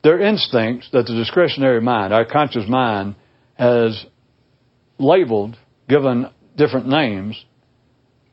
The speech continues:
and made more acceptable to the discretionary mind. Such as, and I would say, I'd say it's quite easy,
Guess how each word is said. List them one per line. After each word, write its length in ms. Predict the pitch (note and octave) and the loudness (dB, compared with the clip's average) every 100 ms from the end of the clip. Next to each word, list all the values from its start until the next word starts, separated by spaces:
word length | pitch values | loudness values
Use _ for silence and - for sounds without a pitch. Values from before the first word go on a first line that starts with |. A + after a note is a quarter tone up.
| _ _ _ _ | _ _ _ _
and 180 | C3 B2+ | -2 2
made 240 | E3 D#3 | 2 2
more 200 | C3+ D3 | 2 0
acceptable 600 | C3 - F3 D#3+ A2+ G#2+ A2 - | 0 0 0 0 -4 -4 -4 0
to 380 | F#3+ C#3 A#2+ A#2+ - _ _ _ _ _ _ _ _ _ _ _ _ _ _ _ _ _ _ _ _ | 2 2 -2 -8 -14 _ _ _ _ _ _ _ _ _ _ _ _ _ _ _ _ _ _ _ _
the 80 | B2+ | -2
discretionary 680 | A#2+ - D3+ A#2+ B2 A#2 A2 | 0 0 0 0 0 0 2
mind. 440 | C#3+ A#2 D#2+ - _ _ _ _ _ _ _ _ _ _ _ _ _ _ _ _ _ _ _ _ | 0 -2 -6 -12 _ _ _ _ _ _ _ _ _ _ _ _ _ _ _ _ _ _ _ _
Such 280 | - C3+ C3 | 0 0 2
as, 240 | A2 F2 - _ _ _ _ _ | -2 -2 -10 _ _ _ _ _
and 120 | A#2+ B2+ | 0 2
I 100 | G3+ | 2
would 160 | C3+ | 0
say, 320 | - G#2+ G#2 | 0 0 2
I'd 220 | A#2+ A#2 A#2 | 0 -2 0
say 120 | A#2+ | -2
it's 140 | A2+ | -2
quite 260 | - A#2+ A2+ | 0 0 2
easy, 460 | E3 D3 G#2 G2+ | 0 -2 -6 -8